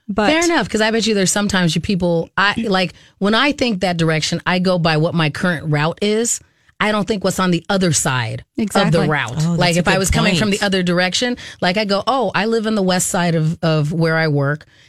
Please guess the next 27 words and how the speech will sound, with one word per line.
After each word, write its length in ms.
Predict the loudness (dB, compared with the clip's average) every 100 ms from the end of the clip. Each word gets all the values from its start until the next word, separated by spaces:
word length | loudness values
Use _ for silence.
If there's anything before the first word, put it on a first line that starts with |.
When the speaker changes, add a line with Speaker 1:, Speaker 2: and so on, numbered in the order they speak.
| _
Speaker 2:
Here's, 380 | -2 0 -2 -4 -2
I 100 | 0
wanna 220 | 2 0
stay 280 | 0 0 0
on 160 | 2 2
the 80 |
west 260 | 2 2 0
side." 480 | 0 -2 -2 -4 -4
Speaker 1:
Yes. 340 | -2 -4 -6 -20 _ 0
Speaker 2:
Not 300 | 2 2 2
necessarily 720 | 0 0 0 0 0 0 -2
for 180 | -2 -2
any 240 | -2 0
other 220 | 0 0
reason 300 | 0 0 0 0
other 160 | 0
than 180 | 0 0
it's 160 | 0 -2
familiar. 560 | 0 0 0 -4 -8 -4
Speaker 1:
Yes. 300 | -4 -4 -8 -16 -8
Speaker 2:
Mm-hmm. 160 | -2 2
Speaker 1:
Or 120 | 2
you 140 | 2 2
get 180 | 0
somebody 320 | 2 2 2 0
that 160 | -2
says, 380 | -2 -2 0